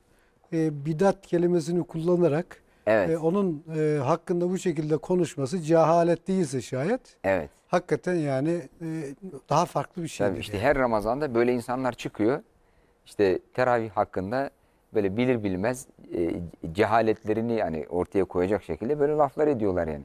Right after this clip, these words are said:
Speaker 2: Ya bu Hazreti Ömer gibi yani peygamberimizin en önde gelen sahabelerinden ve müçtehit, e, olan bir sahabe tarafından, fakih olan bir sahabe tarafından,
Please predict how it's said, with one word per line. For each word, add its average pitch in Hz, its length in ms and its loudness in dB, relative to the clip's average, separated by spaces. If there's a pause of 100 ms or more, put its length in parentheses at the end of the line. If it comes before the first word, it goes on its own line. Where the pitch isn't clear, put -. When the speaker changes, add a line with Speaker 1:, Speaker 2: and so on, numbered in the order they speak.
(440)
Speaker 2:
Ya 90 220 2
bu 110 120 2
Hazreti 92 460 0
Ömer 101 240 4
gibi 95 420 -2 (440)
yani 80 320 0 (120)
peygamberimizin 95 840 0
en 101 140 0
önde 95 240 0
gelen 87 200 0
sahabelerinden 87 960 -2 (140)
ve 90 320 2 (600)
müçtehit, 98 560 -6 (440)
e, 82 380 2
olan 90 420 0
bir 90 340 -6
sahabe 87 480 -2
tarafından, 85 600 -4
fakih 92 500 -6
olan 85 340 0
bir 87 80 -4
sahabe 87 360 0
tarafından, 85 640 -2